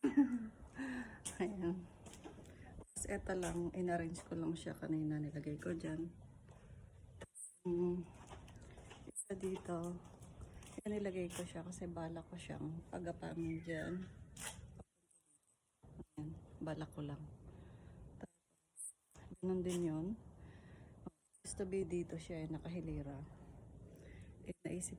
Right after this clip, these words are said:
ko, pagapangin ko na lang siya. Tapos yung tanim ko na rin yan. Tanim ko yan. Nung lipat namin dito, bakante lang yan.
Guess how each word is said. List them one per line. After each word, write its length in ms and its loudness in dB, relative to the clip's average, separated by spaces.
ko, 160 0
pagapangin 640 2
ko 80 0
na 80 2
lang 240 -2
siya. 180 -6
Tapos 240 -8
yung 80 4
tanim 320 4
ko 160 2
na 160 6
rin 160 6
yan. 240 4
Tanim 160 4
ko 80 -2
yan. 260 2
Nung 140 4
lipat 340 0
namin 220 4
dito, 260 0
bakante 540 2
lang 240 2
yan. 180 0